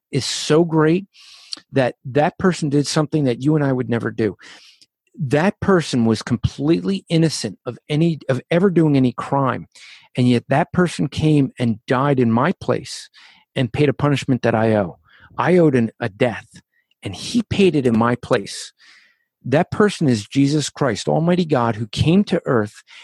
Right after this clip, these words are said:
and died on a cross as a payment of sin, that though I was guilty,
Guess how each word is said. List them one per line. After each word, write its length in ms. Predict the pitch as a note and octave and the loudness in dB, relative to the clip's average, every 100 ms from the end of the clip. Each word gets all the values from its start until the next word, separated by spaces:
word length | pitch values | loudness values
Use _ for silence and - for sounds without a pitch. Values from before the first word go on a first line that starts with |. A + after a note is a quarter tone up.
| - | -12
and 160 | - G#2 | -8 -4
died 260 | B2 D#3 | 0 2
on 120 | G3 F#3+ | 2 2
a 80 | |
cross 420 | - - B2 A2+ - | 0 -2 0 -2 -6
as 120 | A2 | -6
a 80 | A2 | -6
payment 400 | - D3 D#3+ F3+ | -4 0 0 0
of 100 | F3 | -2
sin, 420 | - - A#2 G#2 - - - - | -4 0 0 0 -6 -20 -14 -4
that 160 | A#2+ - | -2 -2
though 240 | B2+ A#2 - | -2 -2 -2
I 180 | C3 D3+ | -2 2
was 220 | G3 D#3+ | 2 0
guilty, 460 | - D#3+ D3 C#3+ | 2 0 0 -4